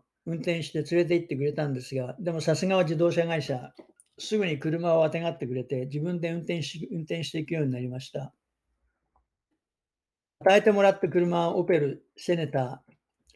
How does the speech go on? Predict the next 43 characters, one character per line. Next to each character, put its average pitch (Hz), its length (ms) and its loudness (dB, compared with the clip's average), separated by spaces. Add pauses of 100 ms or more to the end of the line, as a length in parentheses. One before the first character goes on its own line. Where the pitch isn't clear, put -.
(340)
各 - 200 -2
種 185 140 -2
の 165 60 0
エ 175 80 0
ン 185 80 -2
ジ 151 140 0
ン 143 60 0
が 143 80 0
あ 147 80 0
り、 131 340 -4 (760)
最 185 180 6
初 190 120 2
は 190 100 4
三 190 240 0
リ 208 120 -2
ッ - 40 -20
タ 165 100 2
ー 139 40 2
の 143 120 0
オ 147 60 0
ー - 20 -16
ト 156 80 0
マ 151 120 0
チ 151 120 -6
ッ - 120 -12
ク、 131 280 -6
そ 170 120 -4
の 185 100 -2
後 185 120 6
は 175 280 4
二 185 180 -4
点 151 200 -2
五 143 80 0
リ 151 100 0
ッ 147 80 -10
タ 151 60 -2
ー 135 60 -2
に 131 120 -2
変 139 120 -2
え 143 40 -2
ま 143 160 -4
し - 80 -14
た。 131 260 -8